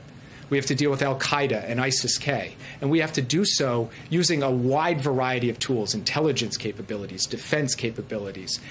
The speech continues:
and yes, in some cases, the support we can provide to local partners to help them deal with the challenge. And what we have shown is in many of the countries I just mentioned,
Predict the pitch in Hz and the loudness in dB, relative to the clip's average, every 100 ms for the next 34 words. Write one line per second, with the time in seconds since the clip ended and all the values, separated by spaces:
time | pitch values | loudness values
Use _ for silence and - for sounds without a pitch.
0 | - - 147 139 127 160 - 139 123 139 | -14 -4 0 2 4 2 2 2 2 0
1 | 123 143 147 - 123 110 120 - 113 156 | 0 0 2 2 0 0 0 -2 0 0
2 | 143 131 127 117 113 123 123 117 113 120 | 2 0 -2 -4 -2 0 0 -2 0 0
3 | 117 104 131 131 117 104 107 101 110 110 | -2 -2 -2 0 -2 -4 -2 -4 -4 -8
4 | 101 110 104 98 - - 92 80 - - | -8 -6 -6 -10 -8 -8 -8 -12 -10 -10
5 | - - - - - 156 143 208 175 185 | -10 -14 -14 -8 -2 2 4 4 4 4
6 | 143 127 - 165 202 131 98 123 - - | 2 2 2 2 2 0 -2 -10 -14 -18
7 | - - - - - - - 156 147 156 | -18 -18 -18 -20 -20 -20 -2 2 4 4
8 | 143 156 202 190 151 156 156 143 131 143 | 4 4 4 4 2 0 2 2 2 2
9 | 131 131 127 131 131 - 95 - | 2 0 2 0 0 -2 -4 -14